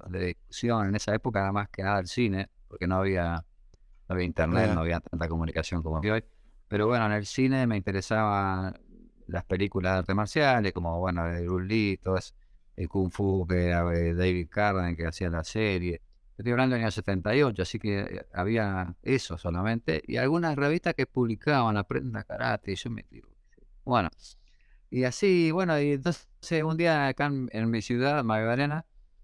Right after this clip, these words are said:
Speaker 1: este, bu-, de la provincia de Buenos Aires, eh, hacen una exhibición del estilo Kyokushinkai, de karate. Yo no tenía ni idea, para mí karate era todo uno.
Speaker 2: <laughs>
Speaker 1: Y, y,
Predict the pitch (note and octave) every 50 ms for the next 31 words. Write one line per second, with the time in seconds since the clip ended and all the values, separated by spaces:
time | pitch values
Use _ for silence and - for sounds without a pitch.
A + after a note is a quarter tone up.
0 | - - - - - - - - - - - - - - G#2+ G#2 - - G#2+ G2+
1 | F#2+ F#2+ G2 F#2+ G2 F#2+ F#2+ F#2 G2 G2+ A2 A2 - A2 G#2+ G#2+ A2 A#2 - C#3+
2 | C#3 C3 C3 C3 B2 - _ _ - - - - G#2+ G#2+ G#2+ G#2+ G#2+ G#2 G#2 G#2
3 | G#2 G#2 G2+ - - - - - - - - - - A2 A#2 - A#2+ A#2 A2 G#2+
4 | G#2 - - A2+ G#2 G#2+ G#2+ - D#3+ D#3 D#3+ D#3+ D3+ - - - - - - -
5 | - - - - F#2+ F#2 F#2 F#2 F#2 F2+ F2 F2 E2 - A#2 A2+ G#2+ G#2 G#2 G2+
6 | G2 F2+ - G2 F#2+ F#2+ F2+ A2+ A#2+ A#2+ - D3+ C#3 A2+ G2+ F2+ A2 A#2 B2+ B2
7 | - - C#3+ D3+ - _ - - - _ - - - - - - _ _ _ _
8 | - - A2 G#2 G2 F#2+ F#2 F#2 F#2+ F#2 F2+ G2 G#2+ G#2+ G2+ G2+ F#2+ E2+ - -
9 | F2 F2 F2 F#2 F#2+ - E2+ F2+ F#2 F2+ F2+ E2 E2 D#2+ - - F2+ E2+ E2+ F2
10 | G2 G2+ F2+ F2 C3+ - - - - - B2 - - - - - - - - -
11 | - - - - - - _ _ - - - B2+ B2+ B2 B2+ B2+ B2+ B2+ B2 B2
12 | A#2+ A#2+ A#2+ -